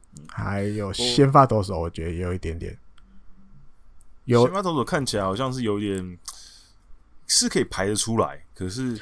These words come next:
Speaker 2: 好像觉得哪里有点不太足。
Speaker 1: 就是你说美马学，他也是都有伤在身的，石川部也是，对不对？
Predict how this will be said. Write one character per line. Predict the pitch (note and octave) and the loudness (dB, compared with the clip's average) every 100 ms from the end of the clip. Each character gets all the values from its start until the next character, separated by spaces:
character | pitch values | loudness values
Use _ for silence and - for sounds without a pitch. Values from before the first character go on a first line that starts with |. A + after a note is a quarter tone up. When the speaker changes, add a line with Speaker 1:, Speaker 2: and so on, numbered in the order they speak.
| - - - - - | -12 -18 -18 -16 -10
Speaker 2:
好 | - G2 G2 | -4 -2 0
像 | D3+ C3+ | -2 -4
觉 | A#2 A2 G#2+ | -6 -6 -4
得 | G#2+ | -4
哪 | G2+ G2 | -4 -4
里 | G2+ F#2 - - - | -4 -6 -10 -20 -10
有 | F2+ | -6
点 | F#2 D#2 | -6 -8
不 | F2 | -8
太 | E2+ | -6
足。 | F2 - - - - - - - | -4 -6 -8 -20 -20 -20 -16 -12
Speaker 1:
就 | - D3 | -4 -4
是 | - D#3 - - - | -4 -6 -12 -14 -10
你 | - A#2+ | -2 0
说 | C3+ F3+ | 2 2
美 | D#3 B2+ C#3 | 4 4 6
马 | C3 G#2 | 4 2
学， | - F#2 F2+ | 0 -2 0
他 | A2+ | 2
也 | F#2+ | 0
是 | A#2+ G#2+ | -2 -2
都 | A#2 A2+ | 2 2
有 | F#2 | 2
伤 | - G#2 | 2 2
在 | G2+ G#2 | 2 0
身 | - G2+ F#2+ | 0 -2 0
的， | F#2 | -2
石 | - A2 G#2 | -2 -4 -2
川 | - A2+ A#2 | 2 2 4
部 | A#2 G#2 | 0 0
也 | E2 | -2
是， | D2+ - F2+ D#2 - - - - - - - - - D3+ | -6 -6 -6 -8 -12 -16 -16 -18 -16 -16 -16 -20 -20 -6
对 | G2+ | 0
不 | F#2 | 2
对？ | F2 | 2